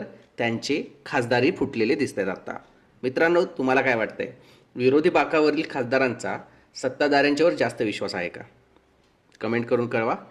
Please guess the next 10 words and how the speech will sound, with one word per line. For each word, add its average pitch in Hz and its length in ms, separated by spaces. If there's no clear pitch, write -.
आमच्या 110 320
चॅनलला 107 300
सबस्क्राईब 110 460
करा. - 220
सत्ताधारी 180 600
एनडीए 156 280
आघाडीने 135 560
सीपी 151 400
राधाकृष्णन 131 580
यांना 113 400